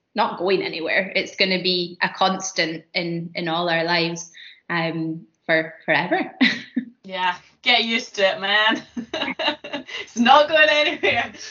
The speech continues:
Speaker 2: Oh, Fern, this has been such a fun conversation. I always learn so much in podcast episodes, but I've, you've touched my heart. I think this was just a conversation I needed at this particular point in my life. Do you have anything else you wanna share with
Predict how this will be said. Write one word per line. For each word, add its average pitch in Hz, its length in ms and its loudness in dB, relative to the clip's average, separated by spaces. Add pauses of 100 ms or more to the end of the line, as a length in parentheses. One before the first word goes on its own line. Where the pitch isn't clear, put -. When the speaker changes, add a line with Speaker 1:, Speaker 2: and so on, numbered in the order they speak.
(140)
Speaker 2:
Oh, 330 200 8
Fern, 302 360 6
this 349 160 4
has 311 100 -10
been 302 220 -4
such - 420 4
a 220 80 -4
fun 269 260 2
conversation. 220 880 -4
I 180 240 0
always 208 400 -2
learn 190 220 -4
so 185 160 -14
much 170 260 -6
in 180 100 -14
podcast 160 560 -4
episodes, 160 500 -10
but - 120 -4
I've, 160 260 2 (1000)
you've 294 180 0
touched - 320 2
my 294 160 4
heart. 233 340 4
I - 40 -10
think 214 200 0
this 233 220 -4
was 233 100 -12
just 247 200 -10
a 254 40 -10
conversation 240 800 -2
I 220 120 2
needed 208 400 -4
at 196 180 -6
this 214 220 0
particular 214 600 -2
point 208 380 -2
in 214 100 -2
my 196 180 4
life. 185 560 2
Do 277 80 -8
you 285 60 -2
have 294 300 4
anything 277 520 -2
else 240 380 2
you 254 100 -12
wanna 226 360 2
share 220 540 -2
with 202 220 0